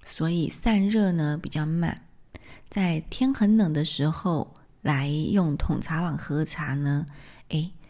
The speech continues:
因为散热慢嘛，所以会特别让人家觉得这碗茶的温度一直保持在那里，就会感觉特别的温暖哦。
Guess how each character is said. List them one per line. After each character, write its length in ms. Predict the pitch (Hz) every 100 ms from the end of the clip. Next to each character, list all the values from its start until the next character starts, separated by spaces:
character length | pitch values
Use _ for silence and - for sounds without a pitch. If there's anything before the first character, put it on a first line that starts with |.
| - - -
因 120 | 214
为 100 | 208
散 260 | - 208
热 180 | 196 202
慢 280 | 190 220 180
嘛， 240 | 147 - -
所 160 | -
以 40 | 175
会 120 | 175
特 240 | - 233 208
别 180 | 165
让 140 | 175 180
人 120 | 160
家 160 | 170 170
觉 180 | 151
得 60 | 143
这 200 | - 180
碗 200 | 160 143
茶 360 | - 135 123 135
的 160 | 151
温 280 | - 208 208
度 200 | 220 196
一 100 | -
直 180 | 240 156
保 200 | 156 156
持 160 | - 151
在 180 | 160 160
那 260 | 175 165
里， 220 | 143 - - - - - - -
就 140 | -
会 100 | 160
感 220 | 156 139 135
觉 160 | 131
特 240 | 131 262 262
别 160 | 165
的 140 | 156 139
温 260 | 143 143
暖 200 | 139 - -
哦。 120 | -